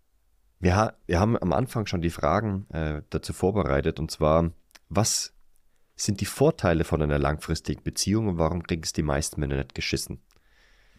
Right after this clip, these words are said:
Warum sagen sich die meisten Männer eher, okay, jetzt wird's langsam langweilig oder es wird sogar unentspannt, es wird ärgerlich, wir streiten uns nur noch, ähm,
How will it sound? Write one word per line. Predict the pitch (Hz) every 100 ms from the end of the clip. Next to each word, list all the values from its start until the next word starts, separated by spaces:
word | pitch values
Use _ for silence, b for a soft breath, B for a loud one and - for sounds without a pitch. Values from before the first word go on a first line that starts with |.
| b b b -
Warum | 82 101 107
sagen | - 92 95
sich | 98 -
die | 78
meisten | 71 85 - 90
Männer | 82 80
eher, | 71 87 85
okay, | - - 82 90
jetzt | 71 71 78
wird's | -
langsam | 73 71 69 71
langweilig | 87 104 101 95 90 92 -
oder | 73 69
es | 64 73
wird | -
sogar | 78 57 60 -
unentspannt, | - 123 104 - - 87 87 85 b b b b
es | - -
wird | - -
ärgerlich, | 110 120 117 95 95 92 -
wir | 73
streiten | - 92 117 - 95
uns | 87 -
nur | 87
noch, | 87 85 - b b b b -
ähm, | 76 76 71 71 73